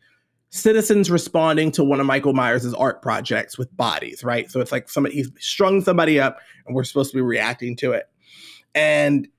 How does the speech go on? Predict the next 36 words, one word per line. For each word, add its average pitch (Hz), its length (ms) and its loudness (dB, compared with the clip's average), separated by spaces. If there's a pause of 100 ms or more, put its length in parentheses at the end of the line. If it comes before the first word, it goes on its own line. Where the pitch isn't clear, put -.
I 147 80 2
went 185 220 4
in 233 80 4
and 143 220 0
did 151 200 4
it. 175 120 2
It 156 80 -2
was 135 140 -4
cool. 165 380 0
I 170 80 4
didn't 185 200 2
really 170 220 2
think 135 420 -6
anything 165 300 0
of 139 220 -2
it. - 120 -2
I 127 120 -6 (100)
think 196 160 2
I 202 80 0
ca-, 180 340 -14
I, 139 200 -2
I'm - 100 -10 (140)
pretty 214 180 0
sure 214 140 0
I 170 40 0
came 160 280 0
in 151 80 2
and 117 180 0
read 139 260 -2
for 151 120 2
a 127 120 0
different 139 380 -4
role 139 380 2
at 147 120 -6
some 147 280 -2
point. 147 720 -2